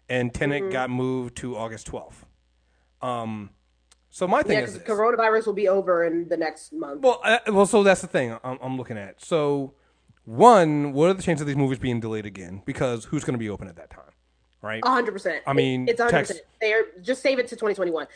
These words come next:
Speaker 1: Yeah.
Speaker 2: Also, all those films that are gonna be in November, September, October, uh, December, yeah, just pack it up.
Speaker 1: Yeah, 'cause, again, we're now surging in the South with covid. We'll talk more about that later.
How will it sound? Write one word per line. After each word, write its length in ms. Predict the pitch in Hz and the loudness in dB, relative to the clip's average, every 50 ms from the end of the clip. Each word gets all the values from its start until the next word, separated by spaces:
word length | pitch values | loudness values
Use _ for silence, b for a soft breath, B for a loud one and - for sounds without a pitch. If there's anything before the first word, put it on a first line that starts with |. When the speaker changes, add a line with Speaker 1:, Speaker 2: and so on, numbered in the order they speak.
| B | B
Speaker 1:
Yeah. 140 | B 185 143 | B 0 2
Speaker 2:
Also, 380 | 262 294 - - 294 269 262 233 | 2 2 4 4 4 2 2 2
all 180 | - 240 262 285 | 4 4 4 6
those 220 | 285 277 277 277 | 6 4 2 2
films 240 | - - 277 269 262 | 2 2 2 4 4
that 100 | 262 247 | 2 2
are 80 | 247 240 | 2 2
gonna 140 | 240 233 | 2 0
be 280 | 233 247 240 233 233 214 | 0 -2 -6 -6 -6 -4
in 140 | 220 226 220 | -4 -2 -2
November, 460 | 214 208 208 202 226 226 226 226 220 | 0 -2 0 0 0 2 2 0 0
September, 580 | 226 226 214 208 233 226 220 226 220 220 220 - | 0 -2 -6 -4 -6 -4 -2 0 2 2 2 2
October, 760 | 196 208 202 - 233 220 214 214 220 220 214 214 214 214 196 - - | 0 -2 -2 0 -2 0 0 0 0 0 2 0 -2 -4 -8 -4 -2
uh, 200 | 214 208 196 190 | 0 2 2 2
December, 640 | 190 185 185 - 240 233 240 233 233 233 233 226 - - | 0 -4 -2 0 0 0 2 2 2 2 2 0 -4 -6
yeah, 380 | 202 214 220 220 208 208 190 180 | -2 2 2 4 4 2 0 -2
just 260 | 196 214 208 - _ - | -6 -10 -10 -10 _ -4
pack 160 | 226 208 196 | -2 -2 -2
it 80 | 185 170 | -4 -6
up. 180 | 160 - _ _ _ _ _ _ _ _ _ _ - | -8 -12 _ _ _ _ _ _ _ _ _ _ -8
Speaker 1:
Yeah, 180 | 202 190 139 - - _ - | -6 -6 -6 -6 -12 _ -4
'cause, 300 | - 180 165 147 - b b b b b b b b b b | -2 -2 -2 -2 -6 b b b b b b b b b b
again, 300 | 156 160 180 160 131 123 | -4 0 0 0 0 0
we're 80 | 135 165 | 2 2
now 140 | 196 202 175 | 2 2 2
surging 420 | - - 180 175 160 143 151 139 | 2 0 0 0 0 0 -2 -4
in 60 | 131 | -4
the 60 | 120 | -6
South 440 | 113 - - - - - - - - - | -8 -8 -8 -10 -10 -12 -18 -20 -20 -20
with 140 | - 98 - | -20 -20 -18
covid. 320 | - - 92 80 82 85 _ _ - | -16 -16 -16 -16 -18 -20 _ _ -20
We'll 160 | - 101 101 104 | -18 -18 -18 -16
talk 240 | 101 - 110 107 | -14 -14 -14 -12
more 200 | 107 110 107 104 104 | -12 -12 -12 -12 -12
about 80 | 107 107 | -14 -14
that 120 | 110 113 117 | -16 -16 -16
later. 260 | 110 101 92 101 | -18 -18 -18 -18